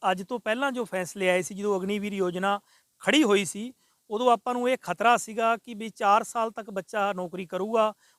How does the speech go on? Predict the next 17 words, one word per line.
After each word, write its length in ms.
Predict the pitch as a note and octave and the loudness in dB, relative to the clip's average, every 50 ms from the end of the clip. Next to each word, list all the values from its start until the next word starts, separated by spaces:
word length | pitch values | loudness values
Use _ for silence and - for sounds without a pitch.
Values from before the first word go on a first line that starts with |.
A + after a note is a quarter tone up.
| _ - | _ -8
ਉਹਦੇ 160 | A3+ G#3+ A#3 | -4 -4 0
ਬਾਅਦ 180 | G#3 G3+ G3 | 2 2 0
ਘਰ 240 | F#3+ - - F#3+ E3 | 0 0 0 0 0
ਭੇਜਤਾ 400 | D3 - B3 B3 G#3+ - - G#3+ | 0 0 0 0 0 0 -4 -2
ਜਾਊਗਾ, 400 | G3+ G3+ G3 G3+ G#3 G#3 A3+ A#3 | 0 0 0 -2 -2 -4 -4 -4
ਤੇ 120 | A3 C4+ C4 | -4 -6 -8
ਬੜੇ 360 | G#3 F#3+ A3+ A#3 B3+ C4+ B3 | -6 -4 0 2 2 2 0
ਸੂਬਿਆਂ 440 | - - A3+ G#3 F#3+ A3+ A3+ A3+ A3 | -2 -6 -12 -8 -4 -2 -2 -2 -4
'ਚ 80 | - | -6
ਮਾਂ 220 | G3+ G3 F#3+ F#3+ F#3+ | -4 -2 0 0 0
ਪਿਓ 180 | F#3 G#3+ G3+ | -2 -6 -6
ਨੇ 80 | G3+ G3+ | -6 -6
ਮੁੰਡੇ 340 | G3 F#3 F#3 F3+ F#3+ G3+ G#3+ _ _ _ _ _ - | -6 -6 -6 -4 -6 -6 -6 _ _ _ _ _ 0
ਆਪਦੇ 240 | G3 F3+ F#3+ F#3+ G3 | 0 0 2 0 -2
ਬਾਹਰ 280 | F3+ E3+ F#3+ G#3 G#3+ | 0 2 4 4 4
ਵਿਦੇਸ਼ਾਂ 360 | G3 F#3+ F3 E3 D3 - F3+ | 2 -2 -4 -4 -6 -6 -8
'ਚ 60 | E3 | -10